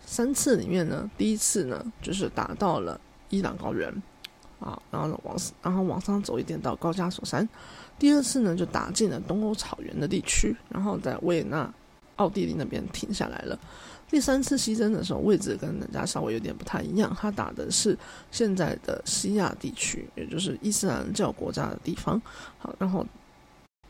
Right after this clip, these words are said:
也停下来了，就是因为就是他们要自己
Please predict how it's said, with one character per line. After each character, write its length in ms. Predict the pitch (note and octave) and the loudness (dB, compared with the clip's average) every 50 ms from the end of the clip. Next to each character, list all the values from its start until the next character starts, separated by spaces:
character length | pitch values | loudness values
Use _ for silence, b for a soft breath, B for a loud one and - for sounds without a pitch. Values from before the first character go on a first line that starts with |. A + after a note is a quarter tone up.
| - - | -8 -2
也 160 | G3 F3 G3+ | 0 0 0
停 220 | F#3+ - F#3 F3 | 2 0 0 0
下 180 | F3 G3+ G3+ F3 | 2 2 2 2
来 160 | G#2 D#2+ - | 2 0 -2
了， 180 | - - - - - - - | -4 -6 -8 -10 -12 -10 -8
就 100 | - - | -4 -2
是 100 | F#3 F#3 | 2 2
因 140 | F3+ G3 F3+ | 2 4 4
为 200 | E3 C#3 - - - - - - - - | 2 0 0 -2 -8 -14 -18 -18 -12 -6
就 100 | - - | -4 -2
是 120 | F#3 G3 | 0 0
他 100 | F3+ F#3 | 0 0
们 100 | F3 C#3 | 0 0
要 240 | A2 A2 G2 E2 - G3+ | 0 0 -2 -2 -4 -4
自 140 | - F#3+ F3+ | -2 -2 -2
己 200 | - - - - | -2 -2 -4 -4